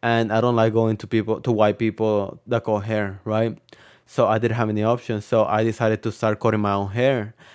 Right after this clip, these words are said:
and I did it, uh, two days ago,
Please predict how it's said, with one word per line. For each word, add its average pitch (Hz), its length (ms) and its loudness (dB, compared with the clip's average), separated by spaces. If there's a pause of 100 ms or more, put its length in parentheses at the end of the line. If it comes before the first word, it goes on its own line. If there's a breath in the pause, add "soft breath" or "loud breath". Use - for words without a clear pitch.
(340 loud breath)
and 120 420 2
I 120 160 2
did 113 280 4
it, 107 560 4
uh, 104 260 -2
two 123 180 -6
days 110 220 -2
ago, 160 300 -8